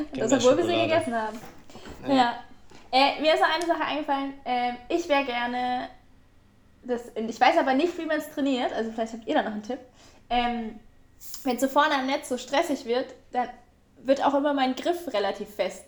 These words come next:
Speaker 1: Und da wär ich einfach gern entspannt und die Ruhe selbst.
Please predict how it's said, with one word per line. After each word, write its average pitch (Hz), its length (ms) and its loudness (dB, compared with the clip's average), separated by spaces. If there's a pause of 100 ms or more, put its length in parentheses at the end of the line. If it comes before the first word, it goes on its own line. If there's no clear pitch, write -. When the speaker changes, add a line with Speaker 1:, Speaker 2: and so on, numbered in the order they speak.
(140)
Speaker 1:
Und 226 300 -6
da 254 160 6
wär 269 140 2
ich - 140 -4
einfach 262 340 0
gern 240 340 -2 (640)
entspannt 240 520 0
und 233 140 0
die 226 100 0
Ruhe 214 260 2
selbst. 180 400 -4